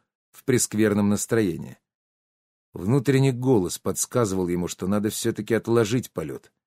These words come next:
и он бы обязательно так и поступил, если бы не очередной разговор с Василием Сталиным, который состоялся чуть более десяти часов назад.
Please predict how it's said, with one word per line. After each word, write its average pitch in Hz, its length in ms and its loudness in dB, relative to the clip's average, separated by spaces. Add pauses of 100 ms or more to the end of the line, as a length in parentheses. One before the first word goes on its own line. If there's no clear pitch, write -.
(500)
и 104 100 0
он 113 120 2
бы 117 120 4
обязательно 113 580 2
так 110 220 -2
и 95 40 -6
поступил, 135 520 -2
если 120 340 0
бы 123 140 2
не 120 100 4
очередной 104 560 2
разговор 92 460 0
с - 80 -6
Василием 107 500 0
Сталиным, 82 580 -4 (480)
который 110 380 2
состоялся 117 640 0
чуть 107 180 -4
более 113 380 2
десяти 98 440 -4
часов 98 420 -6
назад. 101 440 -2